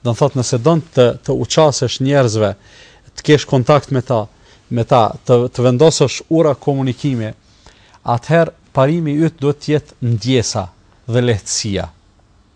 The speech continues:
Mos shko me njerëzit, me, me, të vendosësh kontakte nga piknisja, nga piknisja e vrazhdësisë, nga piknisja e agresivitetit, nga piknisja e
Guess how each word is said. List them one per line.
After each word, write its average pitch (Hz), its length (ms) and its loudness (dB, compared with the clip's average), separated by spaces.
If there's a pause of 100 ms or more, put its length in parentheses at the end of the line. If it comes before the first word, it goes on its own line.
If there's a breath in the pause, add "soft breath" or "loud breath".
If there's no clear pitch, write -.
(380)
Mos 107 160 -4
shko 190 260 2
me 165 80 -4
njerëzit, 160 400 0 (460 soft breath)
me, 65 400 -6
me, 123 220 -8 (280)
të 113 160 -6
vendosësh 131 520 0
kontakte 170 640 2 (420 loud breath)
nga 131 240 4
piknisja, 170 800 0 (760 soft breath)
nga 123 200 2
piknisja 147 500 0
e 127 60 4
vrazhdësisë, 123 840 -2 (440 soft breath)
nga 123 160 2
piknisja 135 540 -2
e 131 80 2
agresivitetit, 117 1000 -2
nga 113 140 0
piknisja 139 760 -2
e 135 180 4